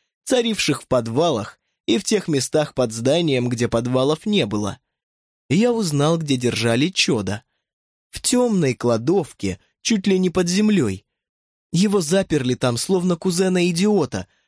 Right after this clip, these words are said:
которого следовало убрать с глаз долой, дабы не смущать почтенное семейство. Никто не обращал внимания на гостей, уже находившихся внутри здания. Тебя проверили,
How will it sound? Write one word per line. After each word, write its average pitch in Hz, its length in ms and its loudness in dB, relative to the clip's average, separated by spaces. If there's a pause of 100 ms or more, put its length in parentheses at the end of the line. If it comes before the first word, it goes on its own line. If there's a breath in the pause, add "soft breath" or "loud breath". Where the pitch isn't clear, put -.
(140)
которого 220 460 0
следовало 147 560 2
убрать 131 380 0
с 127 40 -8
глаз 143 360 0
долой, 131 480 0 (340 soft breath)
дабы 214 260 2
не 190 120 2
смущать 127 560 -2
почтенное 107 680 0
семейство. 127 800 -2 (960)
Никто 113 380 0
не 240 120 2
обращал 143 520 0
внимания 127 560 0
на 135 140 0
гостей, 127 640 -2 (320)
уже 208 240 2
находившихся 127 880 0
внутри 117 360 0
здания. 104 640 -2 (720)
Тебя 208 320 0
проверили, 226 800 0